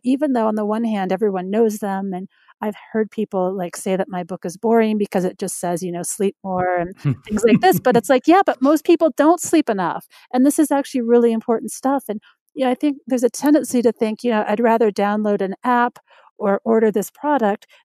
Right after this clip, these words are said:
Speaker 1: than actually reevaluate my priorities and rearrange my life a little bit, because some of the things that we need to do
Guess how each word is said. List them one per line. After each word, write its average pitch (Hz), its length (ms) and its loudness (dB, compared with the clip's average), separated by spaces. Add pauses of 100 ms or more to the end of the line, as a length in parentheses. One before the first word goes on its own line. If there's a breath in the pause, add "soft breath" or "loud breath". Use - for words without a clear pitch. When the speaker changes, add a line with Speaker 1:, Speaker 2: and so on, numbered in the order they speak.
Speaker 1:
than 226 120 -2
actually 233 440 -2
reevaluate 208 800 0
my 185 140 -10
priorities 175 720 -4
and 180 140 -8
rearrange 202 480 -2
my 180 120 -6
life 175 320 -6
a 185 60 -8
little 170 220 -10
bit, 175 180 -10
because 247 260 -2
some 302 200 -2
of 392 80 -6
the 339 100 -4
things 233 280 -6
that 233 120 -4
we 214 100 -4
need 220 160 -6
to 226 100 -8
do 254 360 -2